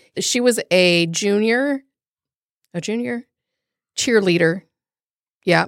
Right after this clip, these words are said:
she was a junior cheerleader. And I think he was a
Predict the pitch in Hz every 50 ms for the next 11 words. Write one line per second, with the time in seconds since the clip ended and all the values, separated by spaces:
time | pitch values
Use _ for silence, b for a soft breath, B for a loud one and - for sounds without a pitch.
0 | - - 202 - 214 190 180 185 170 175 185 196 202 202 208 208 - - - 196
1 | 175 175 170 165 175 170 165 165 160 - _ _ _ _ _ _ _ _ - 175
2 | 170 165 160 160 156 160 160 - 165 165 - 233 233 - - - 233 214 190 180
3 | 170 170 156 156 156 151 151 - -